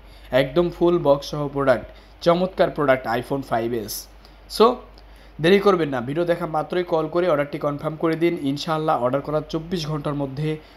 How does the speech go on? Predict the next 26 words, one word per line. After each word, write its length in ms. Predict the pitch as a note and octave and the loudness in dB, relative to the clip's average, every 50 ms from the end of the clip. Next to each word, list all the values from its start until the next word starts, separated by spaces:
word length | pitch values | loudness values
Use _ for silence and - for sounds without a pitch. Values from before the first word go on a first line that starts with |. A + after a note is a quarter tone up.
| - - - | -14 -4 0
আপনাদের 460 | A#2 A#2+ B2 - D#3 D#3 D#3 D#3+ D#3+ | 2 2 2 2 -2 -2 -2 -2 0
লোকেশনে 440 | D3 D3 C#3+ C#3+ C#3+ - D#3+ D3+ C#3+ | 0 -2 -2 -4 -6 -6 -4 -4 -2
আমরা 380 | B2+ B2 B2 C3+ C#3 C#3+ C#3+ D3 - - - | -2 0 2 2 2 2 2 -2 -6 -2 -2
এই 120 | F3+ F#3 | -2 0
চমৎকার 440 | F3+ - F#3 F#3 G3 F#3+ - G#3 F#3+ | 0 0 -2 -2 -4 -6 -6 -6 -6
প্রোডাক্টগুলো 560 | - - C#3+ C3+ B2 A#2 C3+ C#3 C#3+ D3 C#3+ C#3+ - - - - - | -2 0 0 0 0 0 0 0 0 0 -2 -4 -10 -20 -16 -6 -2
ডেলিভারি 380 | D3 E3 F3 E3+ D3 C3+ B2 A2+ | 0 2 2 2 2 2 0 0
করে 180 | A2 A2 A2 | -4 -4 -6
দেব। 220 | G#2 G#2+ F#2+ F2+ F2 - - - - - - - - | -6 -6 -8 -10 -12 -16 -20 -20 -20 -20 -20 -10 -2
ভালো 180 | B2+ D3 E3+ G3 | 4 4 4 6
থাকবেন 300 | G3 G#3+ G3+ F#3+ G#3 G3 | 4 2 2 4 2 2
সবাই, 380 | F3+ - G3+ F#3+ F#3+ F#3+ G3+ G3 - - - - - - | 2 2 4 6 6 6 4 0 -6 -16 -20 -12 -8 -6
আজকের 280 | - - - - F3+ | -6 -6 -4 -6 -4
মতোটুকুই। 540 | F3+ F3 F3 F3 - E3 - F#3 F#3+ F#3+ F#3 F#3 - - - _ _ - - | -4 -6 -8 -10 -12 -10 -6 -6 -6 -6 -8 -12 -16 -20 -20 _ _ -8 -4
আমাদের 280 | B2+ C#3+ D#3 D#3+ D3+ | -4 -2 -2 -2 -2
চ্যানেলটি 320 | - E3+ E3 E3+ F3 E3+ E3+ | -2 -2 -2 -2 -2 -4 -2
সাবস্ক্রাইব 360 | F3+ F3 E3+ - - F3+ F3+ - | -4 -4 0 0 0 0 2 4
করে 180 | F#3+ F3+ F3+ | 4 6 4
রাখবেন, 260 | F3 E3+ F#3 F#3 F3+ | 4 2 0 0 0
পরবর্তীতে 460 | F3 F3+ D#3 D#3 D3+ D#3 D#3 D#3 D3 D3+ | 0 0 0 0 -2 -4 -4 -2 -2 -2
আমরা 160 | C#3+ C#3+ C#3+ | -2 -2 -2
অন্য 140 | C#3 C#3 C3+ | -2 -4 -4
কোনো 160 | C#3+ C#3+ C#3 | -4 -6 -6
প্রোডাক্টের 380 | C#3 C#3+ C#3 C#3+ C#3 D#3+ C#3+ | -4 -6 -6 -6 -6 -6 -6
ভিডিও 320 | C3 C3 C#3 C#3+ D3 D#3+ E3 | -4 -4 -4 -4 -2 -2 -2
নিয়ে 260 | E3+ F3 F3+ F#3 | 0 0 0 -2